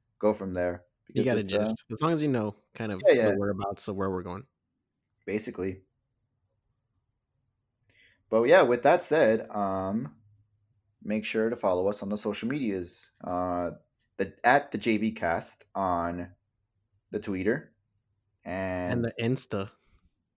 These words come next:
Speaker 1: And then, is it the same thing for, for both? It is the same thing for both, huh?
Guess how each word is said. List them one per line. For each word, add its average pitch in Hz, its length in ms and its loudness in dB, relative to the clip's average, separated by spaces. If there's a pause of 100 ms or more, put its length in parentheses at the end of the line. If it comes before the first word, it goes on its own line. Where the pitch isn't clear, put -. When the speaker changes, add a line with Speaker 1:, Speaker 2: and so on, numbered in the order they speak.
(220)
Speaker 1:
And 113 160 0
then, 107 200 2
is 117 140 0
it 120 100 0
the 110 80 0
same 113 220 0
thing 131 200 -2
for, 110 300 -4
for 101 100 -2
both? 110 140 0
It 147 100 8
is 170 100 6
the 120 80 -6
same 120 140 0
thing 107 140 -2
for 101 80 -6
both, 92 180 0
huh? 95 140 -8